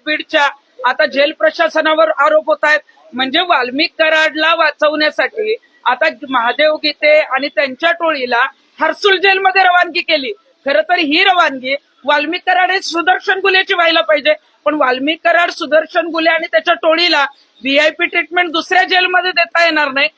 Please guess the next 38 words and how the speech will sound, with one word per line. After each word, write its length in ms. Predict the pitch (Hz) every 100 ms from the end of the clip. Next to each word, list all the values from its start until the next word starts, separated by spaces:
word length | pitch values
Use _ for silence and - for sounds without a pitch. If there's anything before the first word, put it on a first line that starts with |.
| _ -
म्हणून 280 | 277 339
त्यांना 260 | 349 330 349
बीड 260 | 349 320 339
कारागृहातच 800 | 330 320 320 311 311 320 320
ठेवण्यात 340 | 311 269 269 269
आलेलं 260 | 254 262
आहे. 140 | 294 _ _
मला 120 | 269 294
वाटतं 220 | 311 339
ज्या 300 | 269 294 320
जेल 280 | 277 311 311
प्रशासनाने 720 | 311 294 311 311 302 302 320
ही 200 | 311 285
निष्काळजीपणे, 840 | 285 285 - 285 277 311 294 294 302 - _ - -
अ, 60 |
हे 280 | 262 269 262
हाताळलेलं 640 | 262 254 - 277 277 269
आहे 240 | 269 254 262
किंवा 260 | - 277
चित्र 300 | 269 277 254
घडलेलं 440 | 254 262 247 285 302
आहे, 200 | 247 254 - _ _ -
तर 100 | 302
जेल 280 | 247 285 294
प्रशासनाचे 720 | 285 285 302 302 285 285 302
जे 160 | 262
कोणी 220 | 302 320 349
प्रमुख 300 | 330 320 302
बीड 240 | 262 294
जिल्ह्यात 460 | 277 285 285 294 277
असतील 260 | - 269 - _ _ -
त्यांची 300 | 254 262 294
जी 80 |
आहे 120 | 311 302
ती 120 | 311
तातडीनं 520 | 311 277 285 285 294
बदली 300 | 285 254 330
करावी 360 | 320 285 254